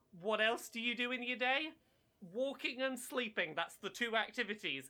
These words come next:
Sleeping, that's not fun at all. Put a thing under your pillow, and then when you wake up, Pikachu will say, 'Ah, I, I ran a hundred miles 'cause you slept for eight hours. Oh, you overslept. I,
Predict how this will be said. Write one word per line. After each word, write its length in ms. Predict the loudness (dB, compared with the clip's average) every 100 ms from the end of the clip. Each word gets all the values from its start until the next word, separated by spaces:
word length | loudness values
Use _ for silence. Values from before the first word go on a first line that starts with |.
| -16 -14
Sleeping, 640 | -6 2 2 2 -2 0
that's 300 | 2 2 0
not 180 | -4 -2
fun 240 | 0 2
at 180 | 2 0
all. 340 | 0 0 -4 -10 -16 -4
Put 220 | 2 2
a 80 | 0 0
thing 200 | 0 2
under 180 | 0 0
your 160 | 0
pillow, 460 | 0 0 2 2 2 -4 -18 -2
and 160 | 2 2
then 100 | 2
when 120 | 0
you 100 | 2
wake 260 | 2 4
up, 260 | 4 2 2
Pikachu 440 | -4 -4 -2 -2
will 220 | 0 -2 -2
say, 420 | 2 4 4 4
'Ah, 440 | 4 4 4 2 0 -6 -6 0
I, 40 |
I 40 | 4
ran 200 | 4 4
a 40 |
hundred 340 | 0 0 0 2
miles 360 | 2 2 -2
'cause 200 | -6 -4
you 60 | -4
slept 340 | 0 -2 2
for 100 | 2 2
eight 180 | 2
hours. 460 | 2 2 2 -2 -6 -18 -20 _ 2
Oh, 240 | 4 6
you 160 | 4 4
overslept. 580 | 2 0 2 2 2
I, 120 | 0